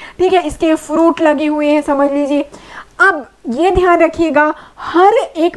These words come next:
पार्ट में वही सब्सटेंस नहीं रहता। कई कई पा-, कई कई प्लांट का हम फ्रूट पार्ट यूज़ करते हैं,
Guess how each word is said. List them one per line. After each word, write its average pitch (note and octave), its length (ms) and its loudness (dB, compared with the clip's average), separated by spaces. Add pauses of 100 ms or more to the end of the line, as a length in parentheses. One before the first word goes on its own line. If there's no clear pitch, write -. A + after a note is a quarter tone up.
पार्ट D4 340 2
में D#4 240 -2
वही B3+ 340 -2
सब्सटेंस C#4 580 -2 (100)
नहीं B3+ 320 -4
रहता। A3+ 380 -4 (720)
कई F4+ 180 4
कई G4+ 160 0
पा-, F4 380 0
कई E4+ 140 2
कई G4 120 0
प्लांट F4 320 0
का F4 100 -2
हम E4 180 0
फ्रूट C#4 340 -6
पार्ट D4+ 280 0
यूज़ D#4+ 280 -6
करते D#4 300 0
हैं, D4+ 220 -2